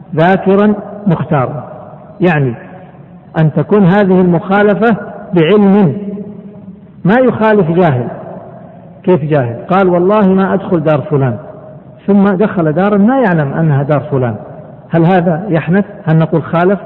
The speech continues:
حنث، وقع في المخالفة؟ لا، وليس عليه كفارة. ذاكرا، لو قال: "والله ما أدخل دار فلان"،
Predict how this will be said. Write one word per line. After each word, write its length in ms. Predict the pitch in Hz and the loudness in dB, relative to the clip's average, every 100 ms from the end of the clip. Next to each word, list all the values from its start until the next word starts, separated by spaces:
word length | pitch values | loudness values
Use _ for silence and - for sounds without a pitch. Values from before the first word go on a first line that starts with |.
| - | -8
حنث، 300 | 160 170 180 - | 0 0 0 0
وقع 320 | 160 175 156 | -2 0 -2
في 140 | 147 151 | -2 -4
المخالفة؟ 680 | 147 139 165 175 175 214 214 - - | -4 -6 -2 0 0 -2 -6 -14 -4
لا، 160 | 147 - - - - - - | -4 -4 -14 -20 -20 -20 -8
وليس 220 | 147 160 143 135 | -2 0 0 -6
عليه 220 | - 147 | -2 -2
كفارة. 460 | 135 - - 120 113 - - - | -2 -6 -4 -6 -6 -14 -20 -8
ذاكرا، 680 | 156 214 254 - 196 160 - - - - - | 0 2 2 2 2 2 -2 -8 -14 -16 -6
لو 120 | 160 165 | -2 0
قال: 240 | 202 202 | 2 2
"والله 360 | 185 190 208 175 | 2 2 2 2
ما 240 | 196 214 | 2 0
أدخل 260 | 208 175 160 | -2 -2 0
دار 200 | 156 143 | -2 -2
فلان"، 340 | 151 135 | -2 -2